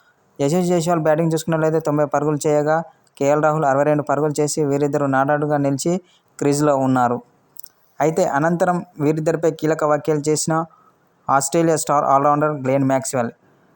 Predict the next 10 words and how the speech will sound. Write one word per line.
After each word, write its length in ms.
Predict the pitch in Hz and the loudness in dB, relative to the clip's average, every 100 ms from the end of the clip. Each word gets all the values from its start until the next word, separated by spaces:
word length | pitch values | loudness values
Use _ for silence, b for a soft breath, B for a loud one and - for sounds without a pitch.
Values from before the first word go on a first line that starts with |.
| _ _ _ _ _ 131 | _ _ _ _ _ -4
యశస్వి 380 | 139 147 196 190 | -2 0 0 2
జైస్వాల్ 400 | 180 170 180 170 | 0 0 0 2
అయితే 220 | 170 170 | 0 0
నాకంటే 480 | 135 147 165 170 160 | 2 2 0 0 0
డేంజర్గా 540 | 135 151 170 170 160 | 0 2 2 2 2
ఆడుతున్నాడని 720 | 139 147 156 160 156 151 160 | 4 2 2 0 2 2 0
అతనిపై 400 | 147 135 151 156 | -2 -2 0 -2
ప్రశంసల 480 | 147 135 151 160 156 | -2 -4 -2 0 2
వర్షం 300 | 143 135 147 | 2 0 -2
కురిపించాడు. 560 | 139 135 131 123 120 | -2 -2 -2 0 0